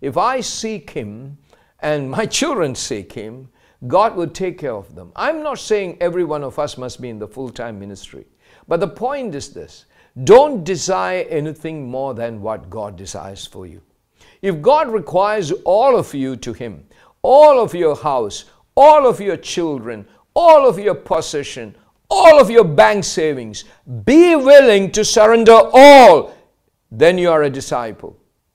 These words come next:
To come to that level of discipleship, that faith, you have to be built up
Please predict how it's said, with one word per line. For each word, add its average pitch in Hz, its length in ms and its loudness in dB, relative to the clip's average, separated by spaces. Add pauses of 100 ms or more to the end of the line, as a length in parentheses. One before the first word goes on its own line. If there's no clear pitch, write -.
(640)
To 214 100 0
come 339 360 0
to 277 120 -4
that 214 200 2
level 190 380 -2
of 160 160 -6
discipleship, 196 960 -8 (240)
that 254 300 0
faith, - 800 -4 (840)
you 254 220 -2
have 262 280 -2
to 226 100 -10
be 202 160 -8
built 220 720 0
up - 400 -2